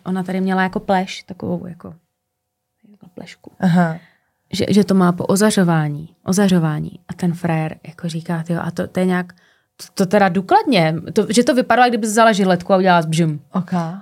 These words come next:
Speaker 1: Frajerka si to vyholila, aby říkala všem, že chodí na ozařování.
Speaker 2: Ne.
Speaker 1: I jako sorry.
Speaker 2: Ok.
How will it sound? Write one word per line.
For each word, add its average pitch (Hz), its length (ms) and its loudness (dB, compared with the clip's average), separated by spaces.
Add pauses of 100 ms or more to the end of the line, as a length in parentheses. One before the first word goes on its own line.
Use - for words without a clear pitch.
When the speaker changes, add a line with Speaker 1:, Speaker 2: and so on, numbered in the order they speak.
(160)
Speaker 1:
Frajerka 175 340 0
si 170 160 -4
to 180 120 0
vyholila, 165 480 0 (260)
aby 180 260 4
říkala 180 420 2
všem, - 400 -4 (160)
že 185 120 2
chodí 175 220 0
na 175 140 -2
ozařování. 165 500 0
Speaker 2:
Ne. 185 120 -2
Speaker 1:
I 214 40 4
jako 220 200 4
sorry. 175 600 0 (140)
Speaker 2:
Ok. 185 220 -4